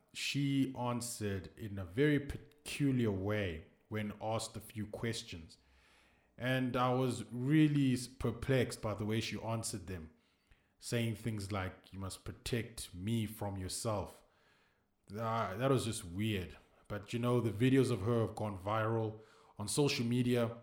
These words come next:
You know, <laughs> I just go through my timeline and all I see is her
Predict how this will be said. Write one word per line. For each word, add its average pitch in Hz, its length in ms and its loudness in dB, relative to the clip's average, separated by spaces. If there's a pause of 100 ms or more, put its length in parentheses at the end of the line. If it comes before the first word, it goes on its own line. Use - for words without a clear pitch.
(640)
You 107 100 -4
know, 95 380 -2 (340)
<laughs> - 360 -20
I 101 120 -2
just 120 220 0
go 120 140 2
through 117 180 -4
my 104 120 -2
timeline 98 640 -2
and 90 100 -8
all 110 140 0
I 104 100 0
see 98 260 -6
is 90 100 -8
her 110 280 0